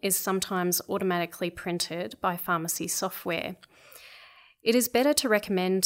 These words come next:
that patients use the topical corticosteroid liberally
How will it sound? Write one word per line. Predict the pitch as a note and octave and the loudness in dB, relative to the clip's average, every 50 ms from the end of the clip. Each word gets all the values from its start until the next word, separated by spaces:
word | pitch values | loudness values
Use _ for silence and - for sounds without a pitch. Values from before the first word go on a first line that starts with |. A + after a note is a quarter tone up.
| - - | 2 0
that | F#3 - - | 0 -2 -2
patients | - G#3 F3+ F3+ - - F#3+ F3 - - - - G3 | -2 -2 0 0 0 0 0 0 -2 -2 -4 -4 -2
use | F#3+ G3+ G#3 G#3 - | -2 -2 -2 -2 -2
the | - G#3 F#3+ F#3 F3 - - | -2 0 0 0 -2 -4 -6
topical | - - G#3+ - - - B3+ B3 | -6 -6 -8 -6 -4 -2 -2 -2
corticosteroid | B3+ - - F#3+ F#3 - - F#3 F3 - - - - F3+ F3 F3 F3 F3 E3 F3 | -2 -4 -6 -6 -6 -4 -4 -2 -2 -2 -2 -2 0 0 2 2 2 0 -2 -2
liberally | F#3 F#3+ F#3 F#3+ F#3 E3+ E3 D#3+ F3+ G3 A3 - | -2 -2 -2 -2 -2 -2 -2 -4 -4 -4 -6 -6